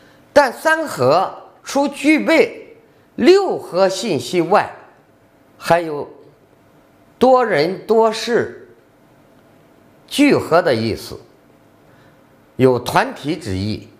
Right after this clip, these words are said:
相合有种吸引、相距离、抱团，所以测人事关系喜欢相合，合多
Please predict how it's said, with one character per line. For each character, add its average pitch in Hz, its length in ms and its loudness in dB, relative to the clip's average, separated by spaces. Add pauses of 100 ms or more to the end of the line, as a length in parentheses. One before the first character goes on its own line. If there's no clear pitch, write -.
(880)
相 262 380 2
合 170 640 -2 (440)
有 208 280 2
种 175 260 0
吸 269 400 0
引、 147 480 0 (640)
相 254 400 0
距 330 240 0
离、 98 340 -10 (560)
抱 180 220 4 (100)
团， 131 240 -6 (1040)
所 226 260 4
以 247 220 -4
测 131 220 -2
人 143 340 2
事 208 180 -2
关 214 320 0
系 196 440 -8 (640)
喜 - 280 0
欢 175 320 -2 (680)
相 156 260 2
合， - 480 -6 (560)
合 165 320 0
多 240 540 -4